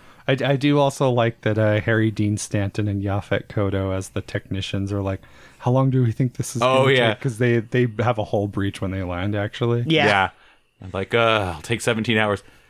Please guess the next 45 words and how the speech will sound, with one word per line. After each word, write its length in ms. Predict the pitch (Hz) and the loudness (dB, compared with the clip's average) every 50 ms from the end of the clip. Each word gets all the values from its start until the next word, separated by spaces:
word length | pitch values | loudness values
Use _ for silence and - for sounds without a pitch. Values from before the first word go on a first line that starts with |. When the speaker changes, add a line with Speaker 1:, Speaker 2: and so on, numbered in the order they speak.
| _ - | _ 0
Speaker 1:
"It'll 180 | 143 170 202 202 | 0 2 2 4
take 200 | 220 220 226 226 | 4 2 2 2
twenty-five." 540 | - 240 233 226 226 214 - 226 226 220 - - - - | 0 0 2 2 2 0 0 0 0 -2 -4 -10 -6 -4
<laughs> 140 | 247 226 - | -4 -2 0
Speaker 3:
"Twenty-five 480 | - 156 196 190 190 180 190 190 190 185 | 0 2 2 2 4 4 2 2 2 2
hours 420 | 196 190 190 190 185 180 175 147 143 | 2 4 4 4 4 2 2 2 2
minimum." 480 | 180 185 185 180 175 170 160 160 143 - _ | 2 2 2 2 2 2 0 0 -2 -4 _
Speaker 1:
He 80 | - 131 | -4 -2
pulled 220 | 127 - 127 117 | 0 0 0 0
the 80 | 107 113 | 0 -2
Scotty 380 | - - - 117 110 117 110 110 | -2 0 0 0 2 2 2 2
maneuver 460 | 107 107 104 110 107 107 107 110 104 107 | 2 2 2 2 2 2 2 2 2 4
of 60 | 147 | 4
Speaker 2:
Yeah. 120 | 160 185 185 | 4 4 4
Speaker 1:
saying 360 | 117 110 113 113 113 110 110 | 4 4 4 2 2 0 0
that 200 | 113 110 107 - | 0 0 2 2
Speaker 2:
<laughs> 20 | - | 0
Speaker 1:
it 80 | 110 | 0
Speaker 2:
So 220 | - - 156 143 135 | 0 0 0 2 2
Speaker 1:
will 80 | 113 110 | 2 2
Speaker 2:
good. 80 | 127 | 2
Speaker 1:
take 220 | 131 117 113 - - | 2 0 0 0 0
longer, 500 | 113 113 113 110 110 104 101 104 107 107 | 0 2 2 0 0 0 0 0 0 0
so 220 | - - - 107 | -2 -2 -2 -2
you 160 | 101 98 98 98 | 0 0 -2 -2
seem 180 | - 113 104 98 | -2 0 0 0
like 160 | 98 95 - | 0 0 0
a 40 | 110 | 0
miracle 440 | 101 98 95 95 95 - - 101 | 2 2 2 2 0 0 -2 -2
worker 260 | 95 98 95 95 - 104 | 0 0 0 0 0 0
when 140 | 95 95 | 2 2
you 60 | 95 92 | 0 0
get 160 | 92 95 92 | 0 0 0
it 120 | 87 - | 0 0
done 180 | - 92 90 95 | -2 -2 0 0
on 140 | 95 95 92 | 0 -2 -2
time. 240 | 104 107 98 98 - - - - | -2 -4 -4 -4 -6 -12 -10 -4
Or 180 | - 117 117 117 | 0 0 2 2
Speaker 2:
Yeah. 140 | 117 110 | 2 0
Speaker 1:
before 360 | 107 101 - - 117 117 107 95 | -2 -2 0 2 2 2 2 0
time. 380 | - 98 90 85 87 87 90 - - - - | 0 -2 -4 -4 -4 -6 -8 -10 -14 -8 -4
Speaker 2:
Yeah. 460 | 123 123 131 139 160 156 113 104 101 - - _ _ | 0 0 2 2 2 2 0 0 -4 -6 -12 _ _
It's 200 | - - - - | -18 -16 -14 -12
so 220 | - - 98 92 90 | -8 -6 -6 -6 -6
good. 340 | 87 - 92 87 87 90 | -6 -6 -6 -4 -4 -6